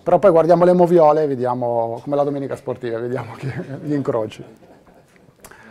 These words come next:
Allora, parliamo di previsioni, quindi.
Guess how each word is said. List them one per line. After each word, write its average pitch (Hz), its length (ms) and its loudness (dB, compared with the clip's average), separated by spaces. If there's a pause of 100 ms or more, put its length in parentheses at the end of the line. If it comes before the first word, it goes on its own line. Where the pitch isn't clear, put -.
(1300)
Allora, 170 300 6
parliamo 254 360 8
di 240 100 6
previsioni, 220 580 4
quindi. 143 640 -4